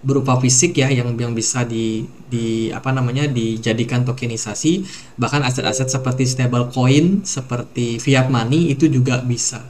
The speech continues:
Contohnya ya rupiah kita bisa banget ditokenisasi. Eh, tapi sekarang sih lebih mengarah ke C B D C ya, teman-teman. Mengarah ke C B D C, kemudian juga aset-aset yang lain seperti mungkin surat utang itu juga sudah bisa.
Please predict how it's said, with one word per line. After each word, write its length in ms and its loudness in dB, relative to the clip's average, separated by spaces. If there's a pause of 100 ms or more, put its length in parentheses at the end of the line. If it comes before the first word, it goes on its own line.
(580)
Contohnya 480 4
ya 160 4
rupiah 320 2
kita 240 2
bisa 240 2
banget 320 0
ditokenisasi. 880 -2 (560)
Eh, 240 -8
tapi 240 -2
sekarang 320 0
sih 320 4
lebih 320 2
mengarah 320 2
ke 160 2
C 160 2
B 80 2
D 160 0
C 240 4
ya, 60 0
teman-teman. 340 -4 (640)
Mengarah 240 -8
ke 160 -4
C 80 -2
B 160 -2
D 80 -2
C, 400 2
kemudian 320 0
juga 240 0
aset-aset 480 -4
yang 160 -2
lain 240 2
seperti 400 -2
mungkin 320 -4
surat 320 -4
utang 400 0
itu 160 -2
juga 240 0
sudah 240 -6
bisa. 560 0